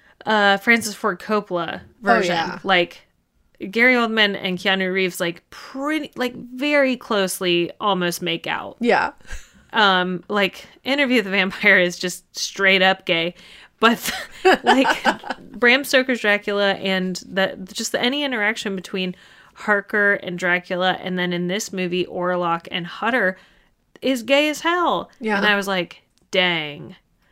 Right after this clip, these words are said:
Speaker 1: All
Speaker 2: <laughs>
Speaker 1: those vampire books I've read and all those movies I've watched have all been about gay longing.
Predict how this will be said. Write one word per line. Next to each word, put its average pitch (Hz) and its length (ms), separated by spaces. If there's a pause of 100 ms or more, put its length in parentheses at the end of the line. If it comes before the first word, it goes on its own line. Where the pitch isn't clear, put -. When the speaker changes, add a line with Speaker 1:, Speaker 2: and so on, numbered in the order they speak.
(440)
Speaker 1:
All 247 380
Speaker 2:
<laughs> - 0
Speaker 1:
those 262 240
vampire 233 460
books 196 300
I've 180 220
read 180 480
and 175 240
all 196 300
those 196 240
movies 185 300
I've 175 180
watched 175 300
have 165 180
all 185 300
been 185 200
about 180 360
gay 180 220
longing. 175 580